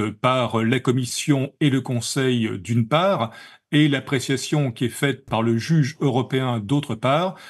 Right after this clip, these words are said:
de la manière dont les accords qui sont, euh, signés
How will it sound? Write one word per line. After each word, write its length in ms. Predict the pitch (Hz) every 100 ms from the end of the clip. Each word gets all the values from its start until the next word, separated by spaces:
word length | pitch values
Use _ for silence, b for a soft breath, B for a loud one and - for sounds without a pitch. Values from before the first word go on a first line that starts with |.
| B B
de 120 | 120
la 140 | 143 139
manière 600 | 156 147 156 147 127 -
dont 360 | 113 139 139 -
les 480 | 120 117 120 113 151
accords 640 | 143 - 147 139 120 -
qui 140 | - 113
sont, 420 | - 139 131 120
euh, 100 | 117
signés 720 | - - 156 156 151 127